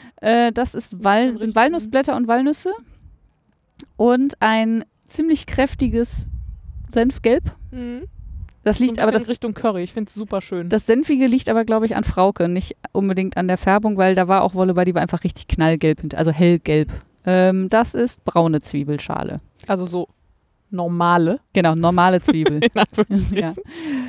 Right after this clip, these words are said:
Speaker 1: Und, äh, das Abgefahrene ist, ist, dass Nicole da zwei große Säcke voll mit Zwiebelschalen stehen hatte. Einen mit roten Zwiebelschalen, einen mit, äh, braunen. Also wirklich so, so Müllsäcke, also diese,
Speaker 2: Mhm.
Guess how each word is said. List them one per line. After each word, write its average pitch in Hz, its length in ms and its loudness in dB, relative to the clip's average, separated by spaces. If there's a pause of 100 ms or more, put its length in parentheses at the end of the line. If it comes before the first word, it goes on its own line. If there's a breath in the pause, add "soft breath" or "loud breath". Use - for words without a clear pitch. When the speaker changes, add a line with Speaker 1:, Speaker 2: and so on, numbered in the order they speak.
(460 loud breath)
Speaker 1:
Und, 214 600 0
äh, 185 140 2
das 202 160 0
Abgefahrene 247 480 2
ist, 226 100 -4
ist, 226 120 -8
dass 208 140 0
Nicole 226 320 0
da 208 140 2
zwei 220 280 0
große 220 520 0
Säcke 240 460 0
voll 240 340 2
mit 262 140 2
Zwiebelschalen 226 540 0
stehen 175 260 -2
hatte. 208 160 -4
Einen 202 160 -2
mit 214 120 0
roten 233 220 0
Zwiebelschalen, 247 460 -2
einen 208 180 -4
mit, 202 260 -6
äh, 190 240 -2
braunen. 214 340 0 (1040)
Also 202 220 2
wirklich 202 240 0
so, 180 240 2
so 165 200 -2
Müllsäcke, 185 420 2
also 170 160 -2
diese, 165 440 -2
Speaker 2:
Mhm. 214 200 -2